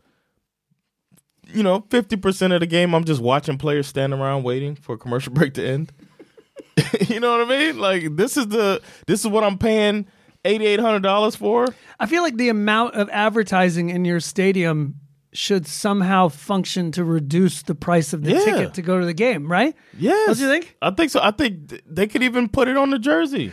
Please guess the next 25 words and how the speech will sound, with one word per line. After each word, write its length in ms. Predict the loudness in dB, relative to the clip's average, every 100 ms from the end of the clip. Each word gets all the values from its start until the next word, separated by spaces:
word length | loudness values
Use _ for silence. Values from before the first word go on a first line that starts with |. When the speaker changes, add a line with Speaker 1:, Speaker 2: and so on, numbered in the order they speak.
| -6
Speaker 2:
I 40 | -2
Speaker 1:
like 60 |
Speaker 2:
always 160 | 0 2
feel 60 | 2
Speaker 1:
basketball's 200 | 0 0
Speaker 2:
like 200 | 0 -2
Speaker 1:
doing 120 | -2
Speaker 2:
that 120 | 0 0
Speaker 1:
now. 60 |
Speaker 2:
always 200 | 0 -2
feels 220 | -2 -2 0
right. 140 | -2
I 160 | 0 -2
stopped 400 | 0 -2 -2 -6
by, 120 | -2
I 40 |
used 220 | 0 0 -2
to 60 |
buy 280 | 0 2 2
these, 280 | 2 -2 -2
um, 320 | -2 -2 -4 -10 _ _ -20 -16 -6
uh, 260 | -4 -2
like, 200 | -6 -8 -10
soccer 340 | -2 -2 0
jerseys, 580 | 0 2 2 -2 -6 -12